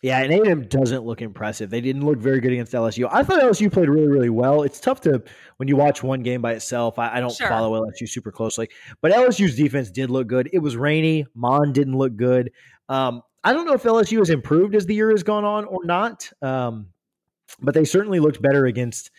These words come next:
Speaker 1: um, A and M than I was expecting. And so I, I mean, they're massive underdogs to, um,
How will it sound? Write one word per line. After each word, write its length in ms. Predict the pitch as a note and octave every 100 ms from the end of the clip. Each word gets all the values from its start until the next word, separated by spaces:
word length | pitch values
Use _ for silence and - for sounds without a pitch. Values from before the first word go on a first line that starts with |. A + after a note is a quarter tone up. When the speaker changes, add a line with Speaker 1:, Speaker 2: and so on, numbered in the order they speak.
| - - _ -
Speaker 1:
um, 440 | A2+ G#2+ G2+ G2 -
A 120 | C#3
and 100 | C3
M 140 | B2+ B2
than 100 | A2+
I 120 | A#2
was 180 | A#2 G2+
expecting. 640 | - - C3 C3+ F#3+ G3 - _ _ -
And 120 | A#2
so 540 | - C#3 C3 B2 A#2+ - _ _ _ _ _ _ - - - -
I, 760 | E3+ D#3 E3+ D#3+ D#3 D3 C3+ D3+
I 40 |
mean, 180 | C#3 C3
they're 200 | D3 C3+
massive 720 | B2+ C3 C3+ C3 B2+ C#3 A#2+
underdogs 640 | B2 A#2 A#2 A#2 A2+ - -
to, 400 | - A#2 A2 G#2 _ _ _ -
um, 500 | G#2+ G#2 G#2 G2